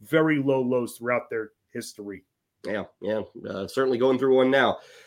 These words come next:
Speaker 2: Justin, awesome. We, uh, kept you a little longer than usual.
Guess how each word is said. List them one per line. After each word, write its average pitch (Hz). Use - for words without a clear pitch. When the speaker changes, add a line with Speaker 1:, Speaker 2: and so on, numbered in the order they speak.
Speaker 2:
Justin, 214
awesome. 202
We, 143
uh, 139
kept 165
you 165
a -
little 151
longer 147
than 123
usual. 131